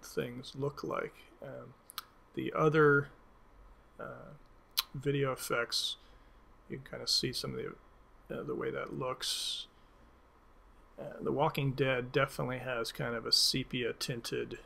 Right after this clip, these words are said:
look to it, but we can't apply that and the vignette right here in iMovie. Uh, if you want to add the sepia as well as the vignette, I recommend doing that back in Keynote,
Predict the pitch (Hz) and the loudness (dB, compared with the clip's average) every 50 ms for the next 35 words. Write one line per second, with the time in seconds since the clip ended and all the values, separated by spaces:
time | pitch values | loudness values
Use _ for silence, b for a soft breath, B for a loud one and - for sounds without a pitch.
0 | - - - - - - - - 147 139 127 - - - - - 127 123 - - | -18 -20 -20 -20 -20 -20 -12 -6 -4 -4 -4 -4 -6 -10 -6 -4 -2 -2 -2 -4
1 | - 117 117 131 139 - - 160 160 165 - - - - 156 139 131 127 127 131 | -4 -4 -4 -4 -6 0 2 2 2 2 2 -2 -2 0 2 2 2 2 0 0
2 | 131 127 131 135 135 135 - - - 135 131 131 135 135 135 139 131 127 - B | 0 2 2 2 2 0 -4 -6 -6 -4 -2 -2 0 0 0 0 -2 -4 -6 B
3 | B B B B B B B B - - - - 131 120 120 127 127 127 123 123 | B B B B B B B B -20 -16 -10 -6 -6 -6 -4 -4 -4 -4 -2 0
4 | 123 127 131 - - - 160 135 123 131 - 151 135 131 123 127 120 120 123 131 | 0 0 0 0 -2 -2 -2 -2 -2 -2 -2 0 0 0 0 0 -2 -2 0 0
5 | 139 139 143 147 160 156 156 151 - B B B B B B B B - - - | 0 0 0 0 0 -2 -4 -6 -8 B B B B B B B B -18 -10 -8
6 | - 123 117 - - - - - - - - - - - 143 127 123 - - - | -8 -6 -6 -6 -8 -10 -14 -20 -20 -20 -20 -20 -10 -8 -8 -6 -6 -8 -6 -6
7 | 131 127 135 147 151 147 147 - - 131 131 131 131 - - - 160 139 139 - | -2 0 2 2 2 2 0 0 0 -2 -2 -2 0 0 2 2 2 2 2 4
8 | 147 131 123 117 113 113 117 - - 123 131 127 127 127 123 120 120 - 120 120 | 2 4 4 2 0 0 -2 -2 -2 0 2 2 2 2 2 0 0 -2 -2 -4
9 | 120 120 117 120 120 120 117 117 113 117 120 - - 139 120 117 117 117 120 117 | -4 -6 -4 -4 -2 0 0 0 0 0 -2 -2 -2 -4 -2 -2 -4 -6 -4 -2
10 | 131 123 120 120 120 117 113 - - - 127 127 127 - 135 123 120 127 - - | -2 -2 -2 -2 -2 -4 -4 0 0 2 2 2 0 -2 -6 -8 -8 -8 -6 -4
11 | - 143 131 127 120 117 117 117 - | -2 -2 -2 -2 -2 -2 -2 -2 -4